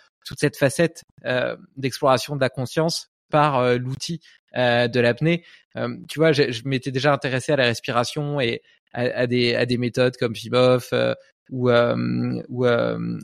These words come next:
aller, euh, Bouteilleco, et cetera. Euh, et, et, et souvent, elles sont abordées, euh, plutôt sur, euh, ces impacts, euh, sur la santé, sur la performance, sur la physiologie,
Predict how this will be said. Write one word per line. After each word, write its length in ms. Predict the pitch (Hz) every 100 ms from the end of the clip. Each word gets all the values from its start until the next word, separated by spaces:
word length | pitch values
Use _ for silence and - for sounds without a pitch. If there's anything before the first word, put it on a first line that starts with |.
| -
aller, 280 | 120 123 127
euh, 160 | 120 120
Bouteilleco, 560 | 120 127 120 131 127
et 60 | 127
cetera. 420 | - 123 156 - _ _ _ _ _ _ _ - -
Euh, 440 | 135 127 123 131 - -
et, 320 | 151 - 175 _ 175
et, 400 | 180 156 156 175
et 40 |
souvent, 460 | - 202 190 240 - - _ -
elles 120 | 135
sont 140 | -
abordées, 540 | 147 143 143 143 165 165
euh, 120 | 120
plutôt 320 | 110 - 156
sur, 400 | 151 - 143 131
euh, 140 | 117 113
ces 220 | 127 120
impacts, 440 | 117 139 139 -
euh, 260 | 120 120 117
sur 140 | -
la 80 | 113
santé, 380 | - 147 170 160
sur 160 | -
la 80 | 113
performance, 580 | 135 - 151 147 151 151
sur 100 | -
la 100 | 117
physiologie, 580 | - 127 135 135 131